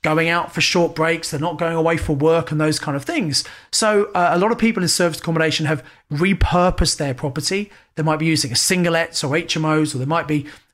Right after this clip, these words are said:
renting to local council who've gotta get homeless people off streets, or they might be, um, using it as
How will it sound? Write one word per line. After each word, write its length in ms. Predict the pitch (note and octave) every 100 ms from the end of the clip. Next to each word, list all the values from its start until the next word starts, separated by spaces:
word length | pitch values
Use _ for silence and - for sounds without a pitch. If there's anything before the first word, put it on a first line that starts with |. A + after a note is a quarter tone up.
| -
renting 320 | E3 E3 E3+
to 140 | C#3+ D#3+
local 240 | D#3 C3+
council 640 | - F#3 F3+ D3+ - E3+
who've 120 | D3 C3+
gotta 140 | D#3
get 180 | D#3 -
homeless 440 | - E3 F3 E3
people 320 | - E3 E3
off 80 | D#3
streets, 420 | - E3 D#3+ D#3
or 60 | C#3
they 60 | B2
might 240 | D3+ D3
be, 240 | C#3 C#3+ C#3+ - _ -
um, 260 | - - -
using 420 | D#3 F3 E3 D#3+
it 220 | D#3 -
as 180 | - D3+